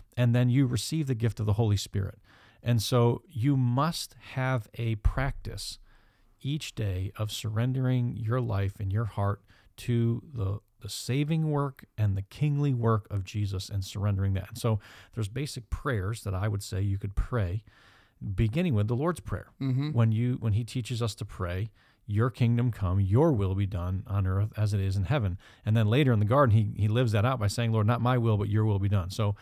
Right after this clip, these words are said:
Speaker 1: a very big, significant part of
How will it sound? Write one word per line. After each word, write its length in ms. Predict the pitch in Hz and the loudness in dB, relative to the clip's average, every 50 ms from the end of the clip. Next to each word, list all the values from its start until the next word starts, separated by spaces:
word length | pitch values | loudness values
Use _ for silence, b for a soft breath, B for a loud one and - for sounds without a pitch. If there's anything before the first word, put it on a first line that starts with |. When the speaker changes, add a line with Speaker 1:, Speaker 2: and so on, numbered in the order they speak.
| B B B B B B B - | B B B B B B B -4
Speaker 1:
a 100 | 127 127 | -2 0
very 600 | 110 98 92 92 98 135 165 190 185 160 123 110 | 0 -2 -2 -2 0 2 2 2 2 2 2 0
big, 420 | 107 95 92 120 113 107 98 101 | 0 0 0 2 2 2 0 -2
significant 640 | - - - 101 92 107 131 117 131 113 110 110 - - | -6 -8 -6 -4 -2 0 0 -2 -2 -2 -2 -4 -4 -4
part 340 | - - 101 92 90 - _ _ _ _ - | -2 -2 -2 -2 -2 -6 _ _ _ _ -4
of 380 | 117 113 113 110 107 101 98 | 0 0 2 2 2 0 -2